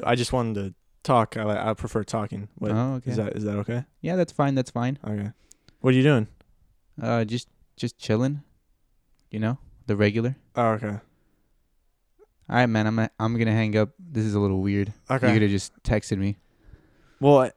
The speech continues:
Speaker 1: hey, we, we should call more. Nah?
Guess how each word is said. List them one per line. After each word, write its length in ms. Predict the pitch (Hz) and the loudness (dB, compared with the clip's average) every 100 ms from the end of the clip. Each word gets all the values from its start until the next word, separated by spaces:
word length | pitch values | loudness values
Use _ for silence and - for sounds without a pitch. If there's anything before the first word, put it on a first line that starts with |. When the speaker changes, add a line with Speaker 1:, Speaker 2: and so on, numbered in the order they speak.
| _ | _
Speaker 1:
hey, 240 | - 170 123 | 6 8 8
we, 240 | 117 135 | 6 2
we 80 | 131 | 0
should 220 | 139 123 - - | -2 -4 -12 -4
call 220 | - 156 | 4 4
more. 260 | 143 110 107 _ _ _ _ _ _ _ _ _ _ _ _ - | 4 -2 -4 _ _ _ _ _ _ _ _ _ _ _ _ -8
Nah? 320 | 123 135 160 | 2 4 4